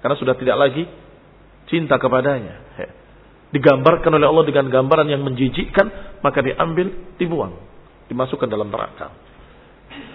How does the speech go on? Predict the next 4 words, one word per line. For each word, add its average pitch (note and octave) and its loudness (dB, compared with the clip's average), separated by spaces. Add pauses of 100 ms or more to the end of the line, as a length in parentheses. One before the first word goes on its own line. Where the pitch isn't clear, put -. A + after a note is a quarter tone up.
(1500)
Ini B3+ 8
barakallahu E3 10
fikum A#2 0
menunjukkan E3 4